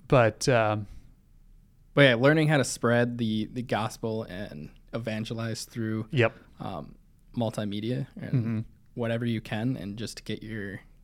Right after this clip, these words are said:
Speaker 2: your message out there if you ha-,
Speaker 1: Yeah.
Speaker 2: think you have a message worth sharing. And then some people, it'll just be your parish that you're sharing
Speaker 1: Yeah.
Speaker 2: a message to. Well, you have those programs that you mentioned, the podcast, the huge, those huge sources
Speaker 1: Yep.
Speaker 2: that, you know, push out to hundreds of thousands of people.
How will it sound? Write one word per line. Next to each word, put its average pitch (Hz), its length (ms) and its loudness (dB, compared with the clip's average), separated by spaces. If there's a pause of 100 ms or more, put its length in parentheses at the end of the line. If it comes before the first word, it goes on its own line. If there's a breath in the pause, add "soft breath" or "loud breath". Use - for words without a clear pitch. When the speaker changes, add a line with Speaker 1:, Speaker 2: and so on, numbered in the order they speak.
(100)
Speaker 2:
your 120 100 -2
message 110 360 -6
out 110 180 -8
there 139 200 0
if - 120 -8
you 104 80 -4
ha-, 104 40 -2
Speaker 1:
Yeah. 120 260 6
Speaker 2:
think 117 140 -2
you 120 80 -2
have 110 80 -4
a 110 40 -4
message 110 320 -6
worth 107 140 -8
sharing. 120 300 -6
And 143 120 2
then 156 120 4
some 160 220 4
people, 156 340 2
it'll 120 180 2
just 120 300 -2
be 120 80 -2
your 107 220 -2
parish 104 440 -8
that 98 100 -10
you're 78 100 -10
sharing 104 240 -6
Speaker 1:
Yeah. 113 80 6
Speaker 2:
a 104 40 0
message - 300 -10
to. 104 120 -10
Well, 101 280 -8 (360 loud breath)
you 127 100 2
have 127 160 8
those 120 180 4
programs 117 460 2
that 107 80 -6
you 113 80 -4
mentioned, 113 420 -2
the 110 60 -8
podcast, 110 680 -6
the - 80 -12
huge, 113 400 -6 (380)
those 117 180 -4
huge 135 460 2
sources 135 580 0 (240 soft breath)
Speaker 1:
Yep. 127 220 6
Speaker 2:
that, 113 180 0
you 117 80 -2
know, 110 220 -4 (100)
push - 220 -4
out 117 160 -2
to 117 80 -6
hundreds 113 340 -4
of 113 80 -8
thousands 107 340 -8
of - 80 -16
people. 131 360 -2